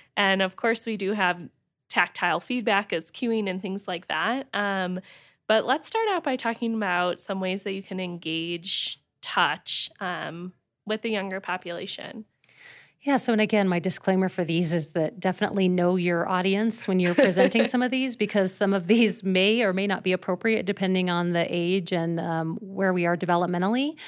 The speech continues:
Speaker 2: But for my, um, little guys that are a little bit older, you know, about two and above, one of the things that I love and they love so much are, I just do a bean bin.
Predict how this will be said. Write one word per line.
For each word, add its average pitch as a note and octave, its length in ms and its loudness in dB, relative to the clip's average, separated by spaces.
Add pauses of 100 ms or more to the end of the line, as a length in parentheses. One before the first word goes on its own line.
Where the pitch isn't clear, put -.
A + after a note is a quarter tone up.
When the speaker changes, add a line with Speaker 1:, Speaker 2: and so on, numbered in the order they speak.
(320)
Speaker 2:
But A3 320 2
for C4+ 240 0
my, E4 480 -2
um, G#3 440 -2 (160)
little A3 600 -6
guys G#3 260 -2
that G3 80 -2
are F#3 60 2
a F3+ 40 2
little G#3+ 220 0
bit B3+ 180 -4
older, B3+ 540 0
you A3+ 140 -2
know, G3 220 2
about F3+ 280 -4
two G#3+ 380 -2
and G3 100 0
above, F3+ 540 0 (400)
one A3 240 0
of G#3+ 60 0
the A3 80 -2
things G#3 320 -2
that - 180 -4
I F#3 200 -2
love G3 360 0
and E3+ 240 -4
they F3+ 220 0
love F3+ 340 -2
so F#3 320 0
much F3+ 360 -2
are, F3 400 -2
I F#3+ 60 -6
just G#3+ 240 -4
do G3 120 2
a E3+ 60 0
bean F3 440 0
bin. E3 440 -6